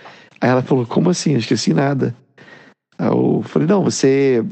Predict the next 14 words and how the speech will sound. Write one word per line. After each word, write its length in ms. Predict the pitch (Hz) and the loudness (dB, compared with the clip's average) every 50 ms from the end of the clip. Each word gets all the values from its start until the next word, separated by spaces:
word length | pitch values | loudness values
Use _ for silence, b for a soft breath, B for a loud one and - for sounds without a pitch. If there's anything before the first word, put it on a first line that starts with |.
| - _ _ _ - - | -10 _ _ _ -6 -4
abriu 300 | - 117 107 117 139 147 | -2 -2 0 0 0 0
a 40 | 139 | 0
porta 260 | - 139 143 135 131 | 0 -2 -2 -2 -4
do 40 | - | -2
quarto, 280 | - 139 156 - - - - - - - | -2 -2 -2 -2 -4 -8 -8 -8 -10 -12
fe-, 340 | - - - 139 147 349 | -16 -4 -2 0 0 0
fez 240 | - - - 143 143 | 0 0 0 0 0
que 120 | 143 - 151 | 0 0 0
ia 40 | |
descer 380 | 139 135 131 - - - - 139 | 2 0 0 -2 -2 -2 0 0
a 40 | 135 | 0
escada, 380 | 131 - - - 143 151 156 | -2 -2 -2 -2 0 0 0
mas 160 | 151 151 147 143 | 0 -2 -2 0
voltou. 480 | 147 139 131 - - 165 180 185 180 | -2 -2 -2 -2 0 0 0 0 -2